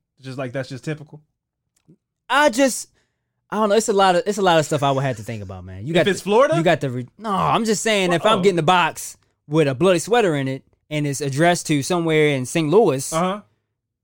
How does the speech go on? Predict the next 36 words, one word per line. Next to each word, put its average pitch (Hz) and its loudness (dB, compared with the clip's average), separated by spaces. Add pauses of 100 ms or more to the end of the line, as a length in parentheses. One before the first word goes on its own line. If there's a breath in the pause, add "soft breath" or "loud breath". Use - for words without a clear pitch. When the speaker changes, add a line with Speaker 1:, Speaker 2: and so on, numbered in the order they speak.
(100)
Speaker 1:
No, 220 -2
no, 262 0
it's 165 -4
addressed 202 -2
to 208 -10
somewhere 160 -6
in 143 -8
Florida. 165 -8
It's - -16
from 269 -2
Saint 113 -14
Louis. - -20 (380)
Speaker 2:
I 170 2
know. 151 2
Speaker 1:
Uh-huh. 170 -2
Speaker 2:
That's 185 0
what 202 4
I, 185 0
okay, 170 2
that's 160 0
what 151 -2
I 143 0
meant. 113 -8
If 156 -2
it's 147 -2
the 147 -2
re-, 147 0
if 143 -6
the 135 -4
sender's 165 -2
address 131 -4
is 113 -10
in 113 -8
Saint 120 -8
Louis, 143 -2
Speaker 1:
Uh-huh. 180 -6